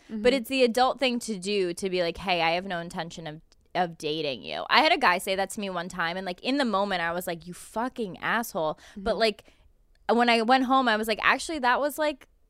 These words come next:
Speaker 1: so big of you. Like, yeah, okay, we weren't gonna date. Like,
Speaker 2: Yeah.
Speaker 1: thank you for letting me know that. Like, I'm not gonna waste my time."
Speaker 2: And then,
Speaker 1: So
Speaker 2: like,
Speaker 1: it all
Speaker 2: listen
Speaker 1: depends.
Speaker 2: to those words.
Speaker 1: Yeah.
Speaker 2: Don't be like, "Oh, he's playing hard to get." <laughs>
Speaker 1: Right. He's not.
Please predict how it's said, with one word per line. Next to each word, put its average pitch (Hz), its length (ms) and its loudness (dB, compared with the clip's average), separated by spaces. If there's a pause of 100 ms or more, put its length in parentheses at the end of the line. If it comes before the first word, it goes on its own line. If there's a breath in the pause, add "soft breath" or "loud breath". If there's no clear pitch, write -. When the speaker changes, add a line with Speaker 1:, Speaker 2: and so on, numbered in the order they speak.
(140)
Speaker 1:
so 240 380 0
big 220 240 0
of 170 160 0
you. 147 220 -2
Like, 180 240 -2
yeah, 190 400 4
okay, 233 240 -2
we 226 180 -4
weren't 262 220 -2
gonna 262 160 -2
date. 202 500 -2
Like, 196 240 -2
Speaker 2:
Yeah. 254 80 -4
Speaker 1:
thank 254 200 2
you 277 100 -6
for 285 120 0
letting 247 260 2
me 233 100 -2
know 180 200 -4
that. 302 180 -2
Like, 247 120 -4
I'm 262 60 -4
not 269 120 0
gonna 262 160 -4
waste 254 240 -4
my 202 140 -6
time." 233 400 -2
Speaker 2:
And 277 160 0
then, 294 220 0
Speaker 1:
So 349 80 0
Speaker 2:
like, 302 60 2
Speaker 1:
it 311 80 4
all 311 120 8
Speaker 2:
listen 453 160 4 (120)
Speaker 1:
depends. 277 220 2
Speaker 2:
to 294 60 0
those 240 280 2
words. 214 180 2
Speaker 1:
Yeah. 170 240 4
Speaker 2:
Don't 233 180 2
be 247 120 -2
like, 220 180 0
"Oh, 214 180 6
he's 254 240 2
playing 285 280 2
hard 285 160 6
to 330 140 6
get." 339 720 8 (160)
<laughs> - 100 -4
Speaker 1:
Right. 339 680 8 (220 loud breath)
He's 254 400 2
not. 240 500 4